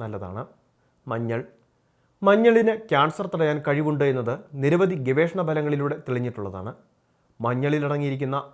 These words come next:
കുർക്കുമിൻ എന്ന സംയുക്തത്തിന് ആന്റി ഇൻഫ്ലമേറ്ററി, ആന്റി ഓക്സിഡന്റ് ഗുണങ്ങളുണ്ട്. അനിയന്ത്രിതമായ കോശവളർച്ച, മെറ്റാസ്റ്റാസിസ് ഇവ കുർക്കുമിൻ തടയുന്നു. ദിവസവും ഒരു ടീസ്പൂൺ മഞ്ഞൾ ഉപയോഗിക്കാം. പപ്പായ.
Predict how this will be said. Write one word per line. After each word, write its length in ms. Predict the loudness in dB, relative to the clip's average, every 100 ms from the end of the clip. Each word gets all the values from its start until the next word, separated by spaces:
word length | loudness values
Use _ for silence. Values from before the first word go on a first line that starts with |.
| -8
കുർക്കുമിൻ 440 | -6 -4 -4 -4 -6 -6
എന്ന 140 | -6 -6
സംയുക്തത്തിന് 560 | -6 -6 -8 -10 -8 -8 -12 _ _ _ _ 0 2
ആന്റി 300 | 2 0 -4 -6 -12
ഇൻഫ്ലമേറ്ററി, 600 | -6 -2 -2 -4 -4 -6 -10 _ -2
ആന്റി 240 | -2 -2 -4 -4 -4
ഓക്സിഡന്റ് 380 | -4 -4 -4 -2
ഗുണങ്ങളുണ്ട്. 480 | -4 -6 -8 -8 -10 -12 _ _ _ _ _ _ 2
അനിയന്ത്രിതമായ 600 | 4 6 4 2 2 2 0 -2
കോശവളർച്ച, 600 | -4 -4 -4 -4 -4 -8 -10 -12 _ _ _ _ 0
മെറ്റാസ്റ്റാസിസ് 920 | 0 2 0 0 0 0 0 -4 -12 -10 -4
ഇവ 100 | 0 0 -2 -14 _ _ -8
കുർക്കുമിൻ 380 | -6 -4 -4 -4 -6
തടയുന്നു. 380 | -8 -8 -10 -12 -14 _ _ _ _ -6 -2
ദിവസവും 440 | 0 0 0 0 -2 -4
ഒരു 100 | -2
ടീസ്പൂൺ 340 | -2 -4 -4 -4 -2
മഞ്ഞൾ 220 | -4 -6 -6
ഉപയോഗിക്കാം. 480 | -8 -8 -8 -10 -12 -14 _ _ _ _ -8
പപ്പായ. 460 | -4 0 0 -2